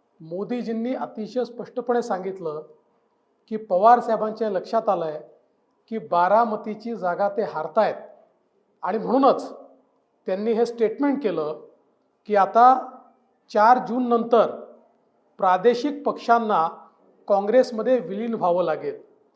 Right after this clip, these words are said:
याचा अर्थ काय आहे? तर काँग्रेस आणि प्रादेशिक पक्ष हे हारतायत हे पवार साहेबांच्या लक्षात आलेलं आहे आणि म्हणून त्यांना एकत्रित व्हावं लागेल आणि त्यांना मोदीजींनी सल्ला दिला आहे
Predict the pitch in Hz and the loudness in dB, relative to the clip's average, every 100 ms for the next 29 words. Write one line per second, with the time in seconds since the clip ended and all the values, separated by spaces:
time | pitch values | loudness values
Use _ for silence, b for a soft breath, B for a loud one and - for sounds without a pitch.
0 | _ _ - 180 208 214 208 254 254 254 | _ _ -12 -2 2 2 0 2 6 6
1 | 220 - - _ _ _ _ 208 196 - | 2 -6 -14 _ _ _ _ -10 -6 -2
2 | 202 202 262 262 254 262 208 185 226 262 | -2 2 2 2 -2 -2 -4 -4 -4 -6
3 | - 220 - 254 208 175 - - _ _ | -6 -6 -4 -2 0 -2 -8 -20 _ _
4 | - 220 - 180 196 254 160 - - - | -6 -4 -2 -2 8 8 8 0 -14 -20
5 | _ _ 220 220 196 226 233 226 226 226 | _ _ -6 0 4 4 2 -2 -2 -2
6 | 180 - 240 233 226 226 202 269 - - | -2 0 2 2 2 2 2 0 -4 -16
7 | _ _ - 240 202 277 262 247 269 - | _ _ -12 -8 -2 -2 0 0 0 -2
8 | 226 214 262 285 294 214 214 226 202 175 | -4 -2 -2 -2 -2 2 4 4 2 -2
9 | 165 147 - _ _ _ _ _ 190 226 | -6 -10 -16 _ _ _ _ _ 0 2
10 | 269 208 156 - - _ _ _ _ - | 2 0 -4 -14 -20 _ _ _ _ -8
11 | 185 202 254 226 202 226 214 240 254 240 | -6 0 0 0 -4 -6 -6 -4 -6 -6
12 | 196 233 269 220 175 160 | 2 4 4 2 -2 -2